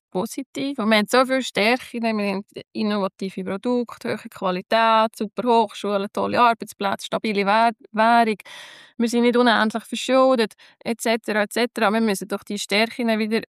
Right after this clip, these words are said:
auf den Tisch bringen und sagen, "Hey, hört, wir wollen mit euch zusammenarbeiten,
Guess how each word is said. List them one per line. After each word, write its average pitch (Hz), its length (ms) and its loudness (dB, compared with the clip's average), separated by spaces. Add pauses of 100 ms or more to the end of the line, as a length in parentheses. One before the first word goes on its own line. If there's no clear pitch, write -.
(120)
auf 196 100 -8
den 196 140 -8
Tisch 240 280 -2
bringen 226 300 -2
und 202 80 -8
sagen, 208 220 -4
"Hey, 208 300 -2 (140)
hört, 233 360 -2
wir 190 160 0
wollen 208 180 6
mit 254 160 2
euch 247 220 2
zusammenarbeiten, 233 800 -2